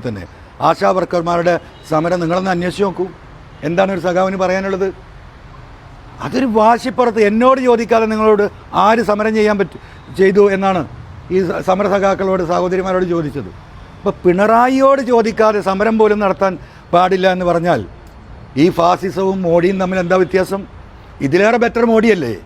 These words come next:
ഇതിലേറെ ബെറ്റർ മോഡിയല്ലേ? ഇത്രമാത്രം ജനങ്ങളെ, എന്താ പറയുക, ജനകീയ സമരങ്ങളെ അടിച്ചമർത്തുന്ന, വിമർശനങ്ങളെ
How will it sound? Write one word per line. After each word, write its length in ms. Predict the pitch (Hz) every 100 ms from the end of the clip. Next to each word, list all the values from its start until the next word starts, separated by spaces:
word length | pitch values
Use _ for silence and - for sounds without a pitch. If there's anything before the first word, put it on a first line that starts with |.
| - - - - - - 135
ഇതിലേറെ 340 | 139 208 240 247
ബെറ്റർ 200 | 247 240 233
മോഡിയല്ലേ? 440 | 233 240 190 113 87 - - - - - - -
ഇത്രമാത്രം 840 | 208 - - 240 233 220 208 214 208 180
ജനങ്ങളെ, 480 | 196 202 202 202 180 - - -
എന്താ 180 | 180 185 180
പറയുക, 220 | 175 175 160
ജനകീയ 340 | 175 185 202 196 185
സമരങ്ങളെ 440 | 180 185 180 175 170
അടിച്ചമർത്തുന്ന, 680 | 160 151 180 165 147 156 151 110 - - - 139
വിമർശനങ്ങളെ 640 | 165 180 - 190 185 180